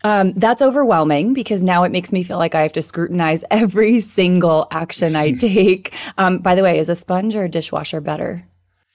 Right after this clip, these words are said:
Speaker 2: Well, they've shown lower incidences of allergic diseases in those that wash with sponges. Part of the, the theory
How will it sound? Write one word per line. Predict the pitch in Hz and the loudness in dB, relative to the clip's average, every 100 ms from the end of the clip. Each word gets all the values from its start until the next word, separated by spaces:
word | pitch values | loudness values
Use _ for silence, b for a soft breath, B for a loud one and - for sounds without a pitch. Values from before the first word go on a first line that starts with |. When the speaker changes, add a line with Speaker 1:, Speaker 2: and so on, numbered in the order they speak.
| _ - | _ -2
Speaker 2:
Well, | 156 156 - | 0 0 -4
they've | 135 139 135 | -2 0 0
shown | - 190 190 165 | -4 -4 -4 -4
lower | 117 107 120 147 135 | -6 -2 2 2 0
incidences | 127 127 127 110 123 110 | -4 -4 -6 -4 -8 -8
of | 113 104 | -8 -4
allergic | 107 110 110 | -4 -4 -6
diseases | 110 104 107 107 101 | -6 -4 -4 -4 -6
in | 101 | -6
those | 101 104 101 | -4 -4 -4
that | 107 98 | -8 -6
wash | 98 95 92 | -4 -4 -6
with | 104 104 | -10 -10
sponges. | - 107 110 135 196 208 - _ _ _ - | -6 -4 -2 -2 -4 -8 -18 _ _ _ -12
Part | - 139 | -2 0
of | 151 | 2
the, | 156 143 127 | 0 0 -4
the | 120 117 | -6 -6
theory | 107 - 160 147 101 101 | -6 -2 0 0 -2 -8